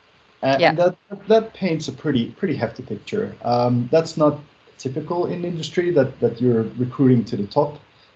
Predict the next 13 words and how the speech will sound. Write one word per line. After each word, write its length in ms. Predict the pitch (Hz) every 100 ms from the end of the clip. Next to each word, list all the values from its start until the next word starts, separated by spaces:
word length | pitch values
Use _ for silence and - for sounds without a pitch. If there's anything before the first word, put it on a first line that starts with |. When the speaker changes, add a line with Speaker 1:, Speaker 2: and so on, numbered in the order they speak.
| -
Speaker 1:
Typically, 520 | - 135 143 143 131
it 140 | 131 131
mo-, 160 | 135 131
it's 180 | 127
more 140 | 147 131
of 100 | 113
a 40 |
pyramid 440 | 101 127 127 156 123
with 100 | 107
the 80 |
seniors 400 | 123 131 123 117
up 220 | - 127 - _ - -
on, 320 | 135 123 113